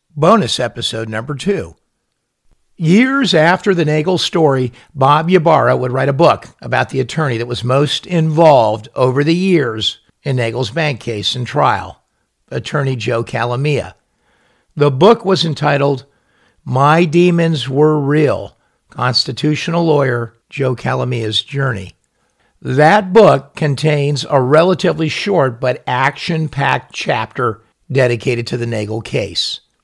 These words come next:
In it, Ybarra chronicles what happened during the legal proceedings and trials from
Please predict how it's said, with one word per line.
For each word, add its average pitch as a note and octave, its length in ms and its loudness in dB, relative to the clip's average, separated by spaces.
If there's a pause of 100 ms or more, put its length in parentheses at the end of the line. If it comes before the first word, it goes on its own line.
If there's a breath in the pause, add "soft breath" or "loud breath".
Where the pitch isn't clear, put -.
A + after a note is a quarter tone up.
(640)
In F#3 200 4
it, C#3 200 0 (300 soft breath)
Ybarra D3+ 720 2
chronicles D3 600 -2
what D3+ 160 4
happened C3 460 -2
during B2+ 200 -4
the A#2+ 100 -4
legal C3 300 -2
proceedings C3 680 -6
and C3 160 -4
trials D#3+ 520 -2
from D3 320 -4